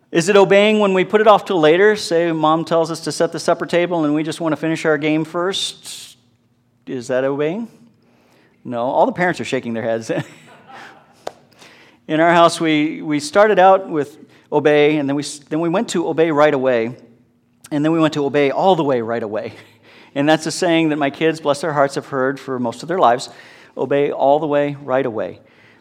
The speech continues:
because we want to do it fully and we want to do it quickly. And that's true, honestly, of our relationship with our Heavenly Father, too, isn't it?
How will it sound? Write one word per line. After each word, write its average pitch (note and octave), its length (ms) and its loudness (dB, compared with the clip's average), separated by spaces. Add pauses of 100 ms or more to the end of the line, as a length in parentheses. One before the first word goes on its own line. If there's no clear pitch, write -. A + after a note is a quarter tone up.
because C#3+ 340 -2
we D3 100 -4
want D3 180 2
to C#3+ 60 0
do D3+ 220 -2
it D3+ 140 0
fully F#3 340 -2 (400)
and C#3 120 -8
we C#3 100 -2
want C3 220 -4
to C3 60 -6
do C3+ 140 -4
it - 360 -8
quickly. G#2 400 -10 (720)
And F3+ 140 -2
that's G3+ 160 -2
true, A3+ 240 -2
honestly, F3+ 420 -2
of D3+ 120 0
our C#3+ 160 2
relationship C#3+ 520 -6
with C#3+ 120 -8
our C3 80 -2
Heavenly D#3 260 -8
Father, B2 280 -6
too, B2 260 -10
isn't G#2 180 -10
it? F3 140 -12